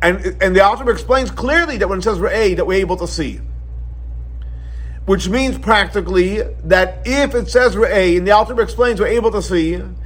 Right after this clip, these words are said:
so we're not only on the level of Shmiya, but on the level of Riyah, and we're able to see God and godliness. And like he explains in, in Likutei Torah, it means the level of Chachma Ilah, the highest level of Bittul and accept-, acceptance.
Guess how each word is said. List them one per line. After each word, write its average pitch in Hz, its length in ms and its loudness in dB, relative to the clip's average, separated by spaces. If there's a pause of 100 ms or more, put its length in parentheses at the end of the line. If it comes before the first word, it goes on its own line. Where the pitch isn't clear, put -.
(120)
so 202 160 2
we're 185 140 6
not 233 380 2
only 240 360 4
on 226 80 2
the 214 80 0
level 214 320 2
of 185 80 -4
Shmiya, 180 340 0
but 190 100 0
on 185 140 0
the 185 60 -4
level 233 260 0
of 196 120 0
Riyah, 160 580 2 (240)
and 180 100 2
we're 202 140 6
able 254 160 2
to 226 120 -2
see 269 360 -4
God 240 340 2
and 247 120 -8
godliness. 247 760 0 (260)
And 180 120 0
like 185 180 2
he 196 60 -8
explains 226 520 -2
in, 226 160 -8
in 196 160 -4
Likutei 233 280 0
Torah, 269 360 2
it 202 80 -6
means 247 200 -6
the 226 80 2
level 247 320 2
of 233 120 0
Chachma 247 520 0
Ilah, 254 280 2
the 220 80 0
highest 240 420 -4
level 233 260 0
of 214 80 2
Bittul 226 280 -4
and 220 100 -4
accept-, 202 580 -2
acceptance. 151 640 -2